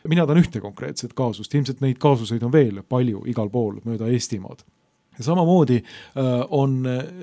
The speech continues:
sa rääkisid Sorosest ja paljudest teistest asjadest, et me näeme, et vastaspool ei ole mitte mingil viisil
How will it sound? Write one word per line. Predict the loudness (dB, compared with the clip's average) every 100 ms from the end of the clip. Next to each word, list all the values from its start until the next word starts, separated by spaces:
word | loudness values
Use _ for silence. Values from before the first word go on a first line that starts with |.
| -12 -4 0
sa |
rääkisid | 2 2 -2 2
Sorosest | 4 4 2 -2 -6 -6
ja | -2
paljudest | -2 -2 -4 0
teistest | 0 0 -6 -2 -2
asjadest, | -2 -6 -8 -10
et | -14 -14 -6
me | -4
näeme, | -4 -6
et | -8
vastaspool | 0 0 0 -4 -6 2 2 2 -2 -2
ei | -2 0 4
ole | 6 6 4 0 -6 _ _ _ _
mitte | -4 -2 -2 0
mingil | 2 2 0 -4 -4
viisil | -2 0 -2 -4 -6